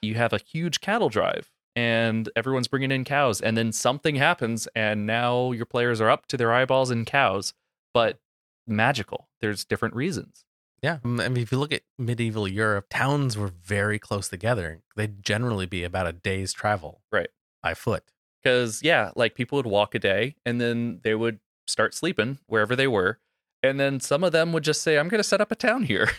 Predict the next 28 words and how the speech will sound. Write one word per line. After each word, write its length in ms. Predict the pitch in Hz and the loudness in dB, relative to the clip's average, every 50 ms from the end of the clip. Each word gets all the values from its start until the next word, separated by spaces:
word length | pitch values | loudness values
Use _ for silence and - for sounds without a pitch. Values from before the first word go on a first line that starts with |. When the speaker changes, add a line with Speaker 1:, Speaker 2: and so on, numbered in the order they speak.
| - - _ | -8 -16 _
Speaker 1:
<laughs> 240 | _ _ - - - | _ _ -20 -4 0
Speaker 2:
Yeah. 240 | 135 - - 104 - _ - - - _ _ _ - | 0 2 2 0 -4 _ -16 -20 -20 _ _ _ 2
Well, 200 | 123 123 123 120 | 4 4 4 4
if 120 | 117 - | 2 0
you 100 | 135 131 | 0 2
look 200 | 127 131 120 - | 2 0 0 0
at 100 | 135 104 | 0 0
America, 720 | 101 98 104 110 151 196 170 117 - - 80 78 82 95 - _ _ | 0 0 0 2 2 2 0 0 -2 -4 -4 -4 -6 -8 -10 _ _
because 340 | 117 - - - 123 123 117 | -8 -4 0 0 0 2 2
of 160 | 113 95 90 | 0 -2 -2
travel 460 | - - 117 104 110 107 98 92 95 | -2 0 2 2 2 0 0 -2 -2
being 520 | 92 95 104 101 98 98 95 92 90 87 - _ _ _ _ _ _ _ _ _ _ _ _ _ _ | -2 -2 -2 -2 -2 -2 -2 -4 -6 -8 -10 _ _ _ _ _ _ _ _ _ _ _ _ _ _
so 180 | - - 110 98 | 0 0 0 -2
prevalent 480 | - - 131 120 113 113 113 101 92 - | 0 0 0 0 2 0 -2 -2 -2 -6
at 80 | - 98 | -10 -14
the 60 | - - | -16 -8
formation 560 | - - 104 95 95 98 98 - - 104 87 | -4 -2 -2 0 0 0 0 -2 -2 -2 -4
of 80 | 82 | -6
America, 640 | 80 78 85 98 127 156 101 78 - - - 71 71 - _ _ _ _ _ _ _ _ _ _ _ _ - | -8 -6 -2 -2 0 0 -2 -4 -6 -8 -10 -10 -12 -14 _ _ _ _ _ _ _ _ _ _ _ _ -4
cities 340 | - - 139 147 156 135 123 | 0 0 2 2 2 2 2
and 120 | 113 107 | 0 0
towns 280 | - 107 110 113 104 98 | 0 0 0 0 0 -2
are 40 | 92 | -2
so 140 | - - 117 | -2 -2 -2
much 140 | 101 - - - _ _ | -4 -4 -6 -12 _ _
further 360 | 98 120 160 147 104 82 78 | 0 2 2 2 0 -4 -6
away. 440 | 76 - - - - - 85 - _ _ | -8 -10 -16 -20 -20 -20 -20 -20 _ _
Speaker 1:
Right. 160 | - - - | -8 -8 -8